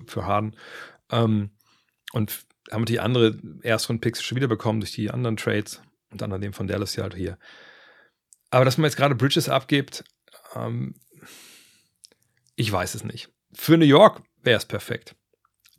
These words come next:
Anunoby und Bridges, eine One-Two-Punch. Frage ist ein bisschen, machst du dann mit Julius Randle? Kommt der dann von der Bank oder kommt Bridges von der Bank? Das scheint alles ein bisschen Verschwendung zu sein. Oder spielst du klein mit, mit, äh, Randle auf der fünf? Von daher,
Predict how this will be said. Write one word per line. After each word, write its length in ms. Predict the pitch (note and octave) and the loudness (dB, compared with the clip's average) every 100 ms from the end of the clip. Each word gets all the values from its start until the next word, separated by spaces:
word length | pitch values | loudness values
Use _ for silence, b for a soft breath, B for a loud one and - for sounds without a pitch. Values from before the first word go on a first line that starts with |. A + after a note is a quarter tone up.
| - | -4
Anunoby 480 | A#2+ A#2 A#2+ A#2 B2+ | -2 2 2 2 0
und 100 | A#2 | -2
Bridges, 560 | A#2 A2 A2 G#2 - C3 | -2 0 0 -2 -8 -6
eine 180 | A#2 | -4
One-Two-Punch. 840 | G#2+ A2 A2 B2+ A#2+ A2+ G2+ - - B B B B B B B | 0 0 -2 -8 -6 -6 -6 -12 -16 B B B B B B B
Frage 300 | - - G#2 | -8 -2 -2
ist 60 | G#2 | -2
ein 40 | |
bisschen, 160 | B2 G#2 | -4 -2
machst 160 | G2 - | -2 -2
du 40 | |
dann 80 | A2 | -2
mit 100 | G2+ | 2
Julius 260 | A#2 G2 | 2 4
Randle? 320 | G#2 B2 D#3+ G3+ | 4 4 2 0
Kommt 240 | - A2 G#2+ | -10 -8 -4
der 80 | A2 | -4
dann 100 | G#2+ | -4
von 140 | A2 | -4
der 80 | G2+ | 0
Bank 260 | C3 G#3 | 2 2
oder 100 | - | -4
kommt 180 | - G2 | -6 -6
Bridges 240 | B2+ - - | -4 -4 -4
von 100 | E3 | -4
der 80 | |
Bank? 200 | D3 D#3 | -2 -2
Das 140 | A2+ - | -4 -4
scheint 160 | A2+ | -4
alles 160 | B2 B2 | -4 -6
ein 20 | |
bisschen 200 | A#2+ A2 | -6 -6
Verschwendung 400 | G#2+ - D#3 A2+ | -4 -2 -2 -2
zu 100 | - | -4
sein. 260 | G2 G#2 - | -6 -4 -4
Oder 120 | G#2+ | -8
spielst 260 | - A2+ - | -6 -6 -6
du 60 | |
klein 320 | - A2+ C#3+ | -4 -2 -2
mit, 280 | A#2 G2+ - | -2 -4 -10
mit, 280 | A#2+ - - - | -10 -10 -16 -12
äh, 80 | A2 | -8
Randle 340 | G#2+ A2+ A2+ | -2 0 -2
auf 80 | - | -2
der 140 | G#2 | -4
fünf? 340 | - D3+ F3 - B B B B B B B B B _ - | 0 0 0 -6 B B B B B B B B B _ -2
Von 160 | C3 | 4
daher, 260 | B2+ C3 | 6 8